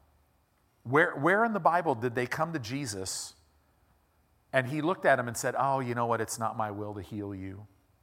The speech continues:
This is your cross to bear. You know, my ways are just, God's ways are higher than, than our ways, so sorry.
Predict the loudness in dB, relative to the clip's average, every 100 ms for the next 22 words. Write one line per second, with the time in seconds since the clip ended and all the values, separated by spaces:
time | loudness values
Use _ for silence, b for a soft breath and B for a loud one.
0 | _ -4 -2 -4 -4 -6 -4 -4 -4 -6
1 | -12 -10 -10 -10 -12 -18 _ b b b
2 | b b 0 0 6 4 6 2 0 -2
3 | -4 -6 -8 -8 2 6 6 4 -2 -2
4 | 0 2 2 -4 -8 -10 -16 -10 -4 0
5 | 0 0 -2 -4 -2 -2 -4 -8 b b
6 | b b b b b _ _ -4 4 4
7 | 4